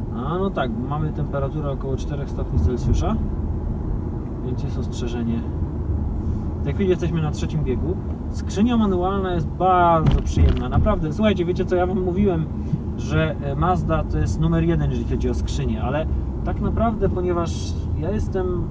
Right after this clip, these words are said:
jak wiecie, muzykiem i dla mnie komfort i cisza w kabinie jest bardzo ważna.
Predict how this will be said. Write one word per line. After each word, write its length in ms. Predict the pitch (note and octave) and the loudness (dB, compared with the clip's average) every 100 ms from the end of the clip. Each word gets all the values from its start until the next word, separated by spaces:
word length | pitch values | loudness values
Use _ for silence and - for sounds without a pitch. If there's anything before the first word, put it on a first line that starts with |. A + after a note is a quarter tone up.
| - - - - - - - - - - - | -2 -2 -2 -2 -2 -2 -2 -2 -2 -2 -2
jak 160 | D3+ | 0
wiecie, 260 | D3 D#3 D3+ | 2 2 4
muzykiem 520 | D#3+ E3 F#3+ B2+ B2 | 4 4 0 0 0
i 40 | A#2 | 2
dla 180 | - | 2
mnie 260 | G#3 G3+ - - - - - - | 2 2 0 -2 -2 -4 -4 -2
komfort 460 | - F#3+ E3+ D#3 - | 0 2 2 0 0
i 80 | |
cisza 260 | - - F3 | 0 0 0
w 80 | - | 0
kabinie 420 | D3+ D#3+ D#3+ D3+ | 0 2 2 2
jest 120 | C#3+ | 0
bardzo 340 | C#3 E3 D3+ C#3+ | 2 2 2 0
ważna. 520 | C3 A#2+ A#2+ A#2+ | 0 0 -2 -2